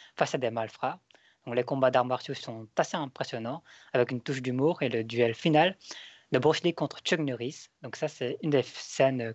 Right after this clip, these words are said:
que je préfère, c'est la fin, le combat entre Chuck Norris et Bruce Lee. Donc Bruce Lee est excellent et Chuck Norris ici fait ses débuts au cinéma. Donc, euh, voilà.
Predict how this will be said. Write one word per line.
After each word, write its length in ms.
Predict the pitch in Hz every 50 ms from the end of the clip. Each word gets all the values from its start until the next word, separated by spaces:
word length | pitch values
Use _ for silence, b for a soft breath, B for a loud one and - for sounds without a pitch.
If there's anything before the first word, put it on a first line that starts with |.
| -
que 80 | - 135
je 80 | - -
préfère, 320 | - 139 - - 160 156
c'est 300 | - - 131 117 117 - b b b b b b b b
la 80 | 123 120
fin, 380 | - - 139 143 139 131 120 - -
le 100 | 147 117
combat 220 | - 131 131 139 131
entre 180 | 127 - - 123
Chuck 180 | - - 135
Norris 380 | 135 123 113 123 143 139 - - b b b b b b b b b
et 100 | 147 127
Bruce 280 | 127 123 120 - - -
Lee. 240 | 120 139 190 - _ _ _ _ _ _ _ _ _ _ _ _ _ _ _ _ _ - - - _ -
Donc 120 | 139 123
Bruce 160 | - 135 123 -
Lee 100 | 143 123
est 160 | 110 - -
excellent 340 | 120 - - 127 120 147 135
et 40 | 120
Chuck 140 | - 131 120
Norris 340 | 113 113 127 151 - - - B B B B B B B B B
ici 260 | 131 - - 170 160
fait 160 | - 165 147
ses 120 | - 151 131
débuts 340 | 127 123 123 147 170 - - _
au 80 | - 147
cinéma. 480 | - - 143 131 117 113 104 101 - _ _ _ _ _ _ b b b b b b b b b b b b b b _ _ _ _ _ _ _ -
Donc, 280 | 139 127 123 120 - 123
euh, 180 | 117 117 113
voilà. 260 | 113 117 131 139 -